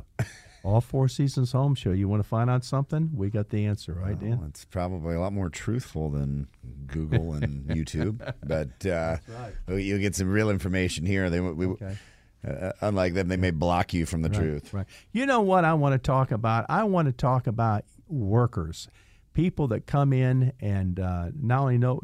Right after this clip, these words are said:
Speaker 1: not only know what they're doing technically,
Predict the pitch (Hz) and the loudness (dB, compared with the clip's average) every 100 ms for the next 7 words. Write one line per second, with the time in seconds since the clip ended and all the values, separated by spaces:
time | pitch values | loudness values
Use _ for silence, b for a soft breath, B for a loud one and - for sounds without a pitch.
0 | - 151 120 131 170 156 127 117 135 135 | -6 -6 -2 2 2 4 4 4 4 4
1 | 120 107 92 107 113 92 - 151 107 101 | 2 2 2 4 4 2 2 0 2 -2
2 | - 95 95 | 0 -2 -2